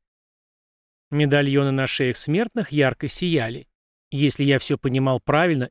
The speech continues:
именно они обеспечили появление доспехов.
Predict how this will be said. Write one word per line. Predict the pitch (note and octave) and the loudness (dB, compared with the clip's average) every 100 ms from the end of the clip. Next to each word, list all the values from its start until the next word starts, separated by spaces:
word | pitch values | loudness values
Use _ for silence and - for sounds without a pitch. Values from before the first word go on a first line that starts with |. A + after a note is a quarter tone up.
| - | 0
именно | D#3+ D#3 D3+ | 2 2 2
они | F3+ F3 | 2 2
обеспечили | B2+ A2+ A2+ - D3+ - F3+ | 0 -2 -6 -2 -2 -2 -4
появление | - C3+ A#2 A#2+ A#2 A#2+ | -2 0 2 2 0 0
доспехов. | D3 - - A2+ - D3+ | -2 -4 -6 -8 -8 -12